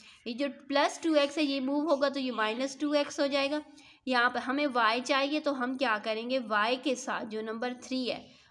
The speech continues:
वो क्या हो जाएगा? इक्वल के इस तरफ आकर डिवाइड हो जाएगा।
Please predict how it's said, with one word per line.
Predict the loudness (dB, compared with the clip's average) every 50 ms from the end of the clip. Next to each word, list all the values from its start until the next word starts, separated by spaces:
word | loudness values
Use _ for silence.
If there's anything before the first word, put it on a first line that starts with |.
| _ 0
वो | 4 6 6 6 6
क्या | 4 2 2 2
हो | 2
जाएगा? | 2 2 2 2 2 2 0
इक्वल | 0 -2 -4 -2 2 2 2 2
के | 2 -2
इस | -4 -4 -4 -6 -6 -6 -4 -2
तरफ | -2 0 0 -2 -4 -4 -4 -4
आकर | -2 -2 -2 -2 -4 -4 -4
डिवाइड | -4 -6 -8 -6 -6 -6 -6 -6 -8 -8 -10
हो | -12 -10 -8 -8 -8
जाएगा। | -8 -8 -10 -12 -12 -16 -20